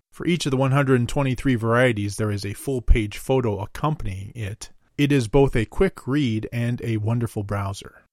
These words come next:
If you get to the end of Jacobson's book and you're still thirsting to develop your knowledge and interest in apples, two other books to try out are Apples of North America by Tom Burford,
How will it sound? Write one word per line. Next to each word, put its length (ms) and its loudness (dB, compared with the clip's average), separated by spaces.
If 160 -4
you 80 0
get 180 0
to 100 0
the 160 0
end 200 -2
of 120 0
Jacobson's 640 -2
book 320 -6
and 100 -2
you're 120 -2
still 320 0
thirsting 560 -2
to 100 -6
develop 500 -2
your 180 -2
knowledge 760 -4
and 240 -6
interest 400 -4
in 200 -8
apples, 640 -6
two 200 6
other 200 6
books 240 0
to 100 0
try 300 2
out 200 2
are 220 0
Apples 420 2
of 120 2
North 240 2
America 500 0
by 220 -6
Tom 360 -2
Burford, 560 -2